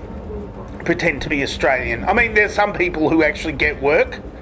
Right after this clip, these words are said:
um, but that's none of us at the moment because, you know, we got locked down a bit, a bit hard.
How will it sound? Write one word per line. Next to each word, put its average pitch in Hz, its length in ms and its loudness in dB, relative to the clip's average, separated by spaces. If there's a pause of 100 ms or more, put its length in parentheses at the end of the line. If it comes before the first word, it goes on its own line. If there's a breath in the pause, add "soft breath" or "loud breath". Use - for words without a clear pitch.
(480 loud breath)
um, 185 500 4
but 185 160 2
that's 190 240 0
none 165 220 2
of 160 80 0
us 147 160 2
at 160 120 0
the 135 60 -4
moment 139 340 2
because, - 480 -4 (160)
you 220 80 -2
know, 226 420 4 (360 loud breath)
we 214 100 -2
got 208 200 4
locked 202 160 2
down 185 240 4
a 175 40 -2
bit, 135 320 -2 (360 loud breath)
a - 80 2
bit 147 160 0
hard. 123 520 2